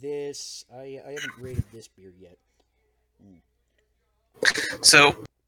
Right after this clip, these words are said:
Speaker 2: I w-, so, do you think someone who came from Final Fa-, Fantasy Crystal Chronicles to a main series Final Fantasy game wouldn't be thrown at all? You think they would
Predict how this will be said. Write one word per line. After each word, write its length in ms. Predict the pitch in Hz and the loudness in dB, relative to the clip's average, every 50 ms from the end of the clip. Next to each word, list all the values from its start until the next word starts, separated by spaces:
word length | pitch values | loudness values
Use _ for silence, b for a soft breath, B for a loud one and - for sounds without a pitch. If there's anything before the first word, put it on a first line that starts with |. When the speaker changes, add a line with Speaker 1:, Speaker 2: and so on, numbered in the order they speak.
| _ _ _ _ _ - - | _ _ _ _ _ 0 6
Speaker 2:
I 60 | - | 6
w-, 200 | 170 180 - - - - | 8 8 6 2 -2 4
so, 520 | - - - 165 151 147 147 143 143 - - _ _ _ _ _ _ _ _ _ _ _ - _ 170 | 6 8 10 10 10 10 10 8 6 2 -2 _ _ _ _ _ _ _ _ _ _ _ -20 _ -4
do 140 | 147 - 147 | -2 2 2
you 100 | 156 156 | 4 8
think 220 | - 170 151 - | 8 8 8 8
someone 340 | - - 156 147 143 143 139 | 6 4 4 4 6 4 6
who 140 | 131 127 127 | 6 4 2
came 360 | - - - 131 135 135 131 | 6 6 6 6 6 2 0
from 200 | 123 - 123 123 | -2 -2 -2 2
Final 280 | 123 131 127 123 120 120 | 4 6 6 8 6 4
Fa-, 320 | - - 139 127 127 - - _ _ _ _ | 2 4 4 6 6 4 2 _ _ _ _
Fantasy 560 | - - 139 135 127 123 123 - - 123 117 | 0 2 2 2 4 4 4 4 4 2 0
Crystal 380 | 113 - - 135 127 - 123 123 | 2 4 4 6 6 6 4 2
Chronicles 800 | - - 135 127 123 120 117 - - 127 123 123 120 120 - - | 4 4 6 6 6 2 0 0 0 -2 -2 0 4 4 6 6
to 380 | - 131 123 117 120 127 - - - - _ _ _ _ - | 6 2 2 0 -4 -6 -8 -10 -14 -20 _ _ _ _ 4
a 80 | 131 | 6
main 280 | 127 123 120 127 139 139 | 6 8 6 6 6 6
series 280 | - 156 160 147 143 - | 6 8 8 8 8 8
Final 260 | - 151 147 143 143 | 6 6 6 6 4
Fantasy 400 | - 160 151 147 143 - - 151 | 4 6 6 8 6 6 6 6
game 340 | 147 147 147 147 151 156 147 | 6 6 4 4 4 2 2
wouldn't 340 | 131 127 123 120 117 - - | 2 4 4 4 2 2 -2
be 200 | 127 120 117 117 | -4 -4 -2 -2
thrown 320 | - - 127 127 131 139 | 2 6 6 6 8 6
at 120 | 143 143 | 6 4
all? 220 | 147 151 160 165 - - | 6 6 4 2 0 -6
You 80 | - 131 | -2 0
think 220 | - 131 123 - | 0 0 0 -2
they 100 | - 117 | -4 -4
would 220 | 117 117 117 117 | -4 -4 -6 -8